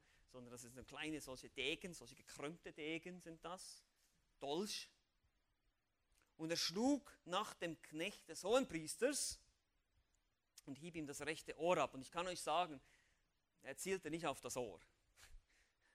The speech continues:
So viel ist klar. Er wollte ihn töten. Aber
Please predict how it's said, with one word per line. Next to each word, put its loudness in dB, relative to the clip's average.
So -6
viel -4
ist -6
klar. 6
Er -8
wollte 0
ihn -8
töten. 6
Aber -2